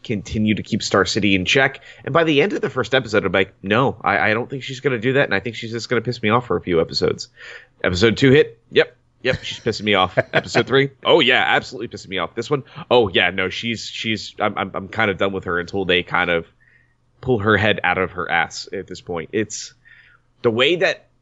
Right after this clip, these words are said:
and I hate to say this about any, any of the characters or the actors in the show, the way she's portraying her character right now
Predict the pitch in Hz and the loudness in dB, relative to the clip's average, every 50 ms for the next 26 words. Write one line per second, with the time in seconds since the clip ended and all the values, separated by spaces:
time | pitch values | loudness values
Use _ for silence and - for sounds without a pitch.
0 | _ - - - - - - - - - _ _ _ _ _ _ _ _ - 127 | _ -18 -16 -16 -16 -16 -18 -20 -20 -20 _ _ _ _ _ _ _ _ -6 -2
1 | 131 131 123 123 151 185 214 - 147 - - - 117 - 107 95 92 - 101 82 | -2 0 0 0 -2 -4 -4 -6 -8 -6 -4 -2 -2 -2 -2 -4 -4 -4 -4 0
2 | - 92 90 - - - 104 98 101 101 101 95 90 - - - 113 107 110 104 | 0 0 0 0 0 0 0 0 0 -2 -4 -4 -6 -4 0 0 2 2 2 2
3 | 101 90 101 95 - - - 98 92 98 95 - 98 98 98 98 95 - - - | 2 2 0 -2 -2 0 2 2 4 2 2 2 2 2 2 2 0 0 0 0
4 | 92 80 85 65 92 104 101 - - 98 101 98 95 104 95 - - 107 107 107 | 2 2 2 2 2 2 0 -2 -4 -8 -6 -6 -8 -8 -6 -2 0 0 0 0
5 | 104 - - - - - - 92 82 90 113 147 - - - 185 160 - - 151 | -2 -6 -14 -20 -20 -8 -6 0 2 4 4 4 4 0 0 -2 -4 -2 -2 -2
6 | - - 120 113 117 113 107 120 113 - - 101 101 107 110 - 117 113 117 113 | 0 2 0 0 0 0 -2 -2 -2 -2 0 0 0 0 2 2 4 4 4 4
7 | - 117 117 117 120 120 120 | 2 0 0 0 -2 -4 -6